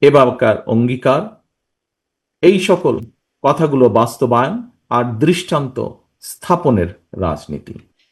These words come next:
হয়তোবা অযথা বিতর্ক কিংবা কূটতর্কে লিপ্ত থেকে সময় ক্ষেপণের চেয়ে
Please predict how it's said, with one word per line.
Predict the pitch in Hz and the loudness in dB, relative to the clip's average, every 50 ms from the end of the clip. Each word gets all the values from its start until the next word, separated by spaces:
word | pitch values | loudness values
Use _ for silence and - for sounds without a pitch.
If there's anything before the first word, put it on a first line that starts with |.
| _ _ _ _ _ _ _ _ _ _ _ _ _ _ _ - | _ _ _ _ _ _ _ _ _ _ _ _ _ _ _ 2
হয়তোবা | 156 170 180 175 190 139 127 117 | 4 4 6 4 4 2 2 0
অযথা | - - - 127 135 156 175 180 175 156 131 117 135 - _ _ - | 0 2 2 2 4 4 2 2 2 0 -2 -2 -6 -10 _ _ -12
বিতর্ক | - 101 127 127 127 196 185 185 185 175 | -4 -2 0 4 6 6 4 6 4 0
কিংবা | - - 147 135 123 113 107 110 - _ | -2 -2 -4 -4 -2 -2 -4 -4 -4 _
কূটতর্কে | - 175 180 180 - - 156 131 123 127 - 123 110 | 0 0 0 -2 -4 -4 -4 -4 -4 -4 -6 -6 -4
লিপ্ত | 104 113 127 123 - - 143 | -2 -4 -4 -6 -6 -12 -10
থেকে | - 147 135 - 123 113 139 - - _ _ _ _ _ _ _ _ _ | -8 -8 -6 -4 -4 -4 -4 -6 -12 _ _ _ _ _ _ _ _ _
সময় | - - - 170 170 170 160 143 131 | -14 -6 -2 0 2 2 2 0 -2
ক্ষেপণের | 135 - - 151 143 147 165 147 123 107 - - | -4 -4 -4 -2 0 0 0 0 0 -2 -4 -6
চেয়ে | - 95 - 85 - | -12 -12 -12 -12 -16